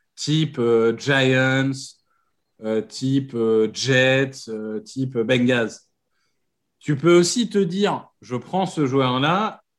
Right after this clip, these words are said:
et puis je vais voir pendant les camps, pendant, euh, la pré-saison, et cetera, où est-ce qu'il performe et où est-ce que je vais le mettre. Si t'es une équipe qui a de la flexibilité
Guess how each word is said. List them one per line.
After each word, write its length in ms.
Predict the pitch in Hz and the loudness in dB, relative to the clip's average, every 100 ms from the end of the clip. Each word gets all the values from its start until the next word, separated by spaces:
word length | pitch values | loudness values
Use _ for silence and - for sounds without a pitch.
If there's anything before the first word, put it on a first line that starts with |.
| _ _ | _ _
et 120 | 139 | -10
puis 280 | 127 156 151 | -2 0 2
je 140 | 123 123 | 0 2
vais 160 | 143 | 2
voir 400 | 139 160 170 165 | 2 0 0 -2
pendant 320 | 143 135 135 | -4 -2 0
les 180 | 135 131 | 0 -2
camps, 500 | 135 143 147 151 151 _ _ _ _ | -2 -2 0 -4 -6 _ _ _ _
pendant, 500 | 123 127 131 135 127 | -4 0 2 2 2
euh, 140 | 123 | 2
la 140 | 120 127 | 2 0
pré-saison, 600 | - 131 135 135 143 139 | -2 -6 -2 -2 -2 -4
et 100 | 120 | -6
cetera, 520 | 123 113 131 156 185 | -8 -6 -4 0 2
où 120 | 160 | 2
est-ce 140 | 156 - | 0 -4
qu'il 140 | 151 | -6
performe 480 | 143 131 185 185 147 | -4 -4 0 0 0
et 60 | |
où 120 | 127 156 | 0 -2
est-ce 140 | 160 | -2
que 120 | 139 | -4
je 80 | 123 | -2
vais 80 | 147 | -2
le 40 | |
mettre. 220 | 156 127 - _ _ _ _ | -2 -4 -10 _ _ _ _
Si 220 | - 160 | -6 0
t'es 120 | 202 | 2
une 120 | 185 | 2
équipe 320 | 170 185 180 | 0 -4 -6
qui 80 | - | -2
a 40 | 135 | 0
de 80 | |
la 100 | 131 | 0
flexibilité 1000 | 127 160 135 160 147 151 143 156 156 139 | 0 -4 -4 -6 -4 -6 -4 -4 -4 -6